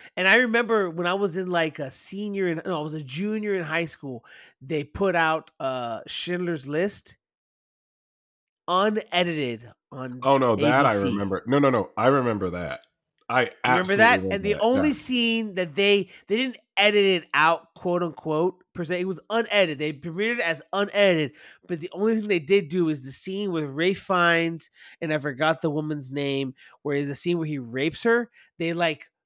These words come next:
Speaker 1: fuzzed it out. They made it hazy, so you couldn't see the rape scene a hundred percent. But they didn't edit it out. All they did was make the screen ha-, they hazed out the screen. Like, they,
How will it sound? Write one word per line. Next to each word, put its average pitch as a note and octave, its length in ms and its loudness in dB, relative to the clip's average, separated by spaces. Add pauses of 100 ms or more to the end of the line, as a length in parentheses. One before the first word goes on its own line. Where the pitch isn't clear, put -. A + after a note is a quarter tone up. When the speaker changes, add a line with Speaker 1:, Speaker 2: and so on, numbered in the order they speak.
(400)
Speaker 1:
fuzzed D#3 420 2
it C#3 140 -4
out. A2 380 -2 (600)
They C#3+ 120 -4
made D#3 280 -2
it C3 60 -14
hazy, A#2 640 -4 (280)
so - 140 -4
you C#3 120 4
couldn't E3 300 2
see F#3 260 0
the D3 140 0
rape D3+ 260 2
scene D3 380 -4
a - 60 -6
hundred C#3 260 -8
percent. D3+ 560 -4 (1200)
But E3 640 -2 (340)
they E3 120 -8
didn't G3 320 -2
edit D#3+ 280 -2
it C3 80 -4
out. C#3 360 4
All A#2 100 -8
they D3 120 -6
did D#3 160 -6
was C3+ 200 -10
make C#3 200 -6
the - 60 -20
screen C3+ 420 -8
ha-, A#2+ 240 -8
they C#3 140 -2
hazed F3 360 2
out D3 160 0
the - 80 -16
screen. A#2+ 320 -6
Like, G#2+ 140 -8
they, B2 240 -4